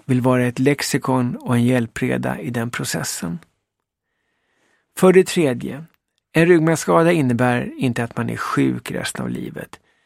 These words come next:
En ryggmärgsskada innebär däremot en ökad sårbarhet för komplikationer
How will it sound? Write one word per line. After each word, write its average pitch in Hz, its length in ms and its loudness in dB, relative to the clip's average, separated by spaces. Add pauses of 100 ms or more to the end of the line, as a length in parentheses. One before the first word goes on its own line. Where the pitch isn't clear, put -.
(260)
En 135 120 2
ryggmärgsskada 139 680 4
innebär 127 400 2
däremot 120 520 -2
en 120 140 -4
ökad 117 440 -4
sårbarhet 123 760 -2
för 127 100 -10
komplikationer 147 960 -2